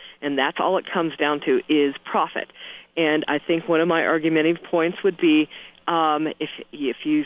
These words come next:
see the amount of money, the billions of dollars that goes into Yellowstone, why do you think people,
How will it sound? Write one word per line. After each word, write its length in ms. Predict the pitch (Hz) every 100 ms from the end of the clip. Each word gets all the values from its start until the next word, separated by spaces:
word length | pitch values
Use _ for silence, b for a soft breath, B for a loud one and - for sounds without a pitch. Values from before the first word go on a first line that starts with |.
| -
see 280 | 190 180 185 - 160
the 100 | 160
amount 380 | 156 156 160 -
of 200 | 160 147
money, 300 | 156 156 147
the 160 | 143
billions 540 | 139 - 156 160 165 160
of 100 | 143
dollars 300 | 131 139 151
that 120 | 185
goes 200 | 175 151
into 180 | 156 147
Yellowstone, 600 | 135 170 196 190 170 151 147
why 260 | 143 139
do 80 | 160
you 140 | 175 196
think 220 | 175 151
people, 460 | - 165 - 151